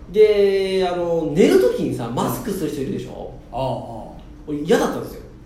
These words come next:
Speaker 2: まあ、気持ち悪いからね、なんか。
Speaker 1: 寝る時まですんのかいっていう。
Speaker 2: うん。
Speaker 1: 最近してるわ。
Speaker 2: ええ。
Speaker 1: あの、ウレタンマスク。
Speaker 2: マジで？
Speaker 1: あの、ほぼ意味ないマスクあるじゃん。
Speaker 2: あの苦しくないやつ。
Speaker 1: そう。
Speaker 2: うん。
Speaker 1: あれやってますね。もうでも朝起きたらどっか行ってるけどね。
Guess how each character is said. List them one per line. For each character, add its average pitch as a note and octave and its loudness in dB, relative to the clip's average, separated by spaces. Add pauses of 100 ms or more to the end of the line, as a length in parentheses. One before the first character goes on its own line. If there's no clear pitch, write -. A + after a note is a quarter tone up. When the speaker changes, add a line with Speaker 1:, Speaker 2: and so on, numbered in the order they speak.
(160)
Speaker 2:
ま D#3+ -10
あ、 - -14
気 F3+ -8
持 A#3 -6
ち C4+ -2
悪 C4+ -2
い E3+ -4
か D3 -4
ら A#2+ -8
ね、 C#3 -8
な A#2+ -10
ん - -12
か。 C#3 -8
Speaker 1:
寝 G3+ 4
る D#4+ 2
時 F#4 0
ま F3+ -2
で F#3 0
す G3 -2
ん F#3 0
の D3+ 0
か - -6
い - -10
っ - -14
て - -16
い B2+ -8
う。 C3 -4
Speaker 2:
う - -4
ん。 C3+ -6 (720)
Speaker 1:
最 F#3 -6
近 F#3+ -6
し - -10
て D3+ -4
る C3+ 0
わ。 - -2 (160)
Speaker 2:
え G#3 -6
え。 A#3 6 (480)
Speaker 1:
あ D3+ 0
の、 D3 2
ウ G3+ 2
レ A3 12
タ G3+ 6
ン F#3+ -2
マ F#3 0
ス - -10
ク。 - -14
Speaker 2:
マ F3+ -2
ジ F3 -4
で？ D#3+ -4
Speaker 1:
あ D#3+ 0
の、 C#3 2 (280)
ほ C4 2
ぼ G3+ 8
意 - 2
味 F#3+ 2
な D#3 0
い C3 -2
マ C3 -2
ス - -10
ク C3 -6
あ B2 -2
る A2+ -4
じ A2 -10
ゃ - -10
ん。 - -14
Speaker 2:
あ C#3+ -8
の D3+ -8
苦 F3+ -2
し - -4
く D#3+ -8
な B2+ -6
い A#2 -6
や A2+ -10
つ。 - -14
Speaker 1:
そ - -2
う。 C3+ -10
Speaker 2:
う - -8
ん。 - -8 (520)
Speaker 1:
あ G3 0
れ A3 6
や G#3 4
っ - -6
て G3+ 2
ま F#3+ 2
す D3 -2
ね。 E3 -2
も F#3+ 6
う F#3 8
で - 6
も - 6
朝 - 2
起 G#3+ 4
き - 2
た - 0
ら A3 0
ど F#3 0
っ - -2
か E3 0
行 - -2
っ - -2
て G3 4
る - 4
け D#3 2
ど G#2+ -2
ね。 - -10